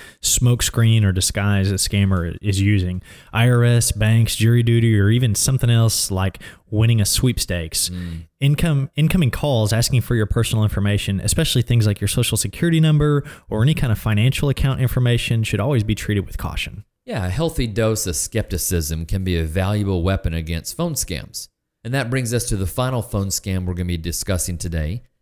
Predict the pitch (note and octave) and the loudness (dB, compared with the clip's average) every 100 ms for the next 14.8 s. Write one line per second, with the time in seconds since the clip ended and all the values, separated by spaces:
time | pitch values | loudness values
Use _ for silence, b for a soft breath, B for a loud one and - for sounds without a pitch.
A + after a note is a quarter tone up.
0 | - A2 A2+ A#2 C3+ C3 A#2+ G#2 - E3 | -6 -2 0 0 -2 -2 -2 -4 -2 0
1 | G#2+ A2 - B2 C3 - G2 G2 G2+ - | 0 -2 -4 -4 -4 -4 -4 -4 -4 -4
2 | F#2+ - - C#3+ D3 A2+ G2 F#2+ G2 F#2 | -4 -4 -4 -2 -2 -2 -4 -6 -10 -8
3 | F#3+ E3+ F2+ D#2+ - _ _ _ A#2 B2 | -6 -4 -6 -10 -18 _ _ _ -6 -4
4 | C3+ A#2 - - G2 G#2+ A#2+ A2+ - A2+ | -2 0 -2 -2 -2 0 -2 -2 -2 -2
5 | G#2+ G#2 - - F2+ E2 F2 F2 F2 E2+ | 0 -2 -4 -6 -6 -4 -4 -4 -4 -6
6 | - B2 F#3+ G#2+ F#2 F#2+ G2+ G#2+ F2+ G#2 | -6 -6 -4 -4 -4 -6 -6 -4 -4 -4
7 | F2+ F2+ F#2 F#2+ F2 E2 - G2 F#2 F#2+ | -4 -4 -2 -2 -4 -6 -6 -4 -2 -2
8 | F2 E2 - - F3+ C#3 F#2+ E2 D#2+ D2+ | -2 -6 -6 -6 -4 -2 -4 -4 -4 -6
9 | - - _ _ _ _ - - C#3 B2+ | -12 -18 _ _ _ _ -10 -4 -2 0
10 | A#2 - G2 F2 A2+ G#2+ G#2+ F#2+ - C3 | -2 -2 -4 0 0 0 -4 -4 -2 0
11 | B2+ A#2+ A#2+ A2 - G2 F2 - A#2+ B2+ | 2 0 -2 -4 -6 -6 -6 -4 0 0
12 | A#2+ A#2+ G#2 F#2+ G2+ G#2+ A2 G#2+ - F#2+ | 0 -2 -4 -4 -2 -2 -2 -2 -4 -6
13 | G2 F#2+ G2+ F#2 G2 F2+ F2 E2 G2+ G2+ | -6 -6 -6 -6 -6 -6 -6 -4 -4 -4
14 | A2 G#2 F#2+ D#2+ A#2 B2 A2+ | -8 -8 -8 -6 -6 -4 -6